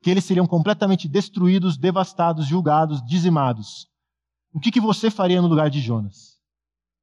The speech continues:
Eu, com a cabeça de Jonas, eu iria e pregaria alegre, porque eu saberia que aconteceria exatamente aquilo que eu tava falando.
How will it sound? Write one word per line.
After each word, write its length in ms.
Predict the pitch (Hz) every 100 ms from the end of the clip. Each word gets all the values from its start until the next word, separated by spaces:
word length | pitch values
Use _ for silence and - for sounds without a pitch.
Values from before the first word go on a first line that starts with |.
| _ _ _ _ _ -
Eu, 280 | 185 214
com 200 | 214 170
a 60 | 170
cabeça 360 | 165 143 185 220
de 80 |
Jonas, 680 | 214 165 143 120 - - - _ _ _ _ _
eu 160 | 156 175
iria 380 | 170 165 190 180 _ _ _ _
e 60 | 143
pregaria 520 | 151 160 165 156 170 156
alegre, 460 | 175 160 131 160
porque 260 | 151 139 139
eu 60 |
saberia 400 | 135 - 180 170
que 80 | 139
aconteceria 460 | 147 147 - 147 147
exatamente 460 | 135 170 202 185
aquilo 200 | 170 170
que 60 | 147
eu 60 | 147
tava 160 | 139
falando. 400 | 131 135 110 95